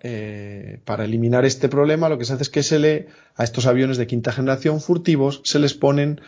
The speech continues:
bodegas de armamento internas. En el caso del F treinta y cinco tiene dos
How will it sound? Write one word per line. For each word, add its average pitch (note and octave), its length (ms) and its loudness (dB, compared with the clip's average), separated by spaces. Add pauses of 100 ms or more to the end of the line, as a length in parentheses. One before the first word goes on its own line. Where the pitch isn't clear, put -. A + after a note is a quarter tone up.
(200)
bodegas D3 520 4
de C#3+ 80 0
armamento C3+ 640 -4
internas. A#2 1000 -4 (460)
En A2 100 -6
el G#2 120 -8
caso A2+ 200 0
del A#2 120 4
F A2+ 100 0
treinta A#2+ 240 0
y - 20 2
cinco F3+ 380 4
tiene A#2+ 260 0
dos A#2+ 600 0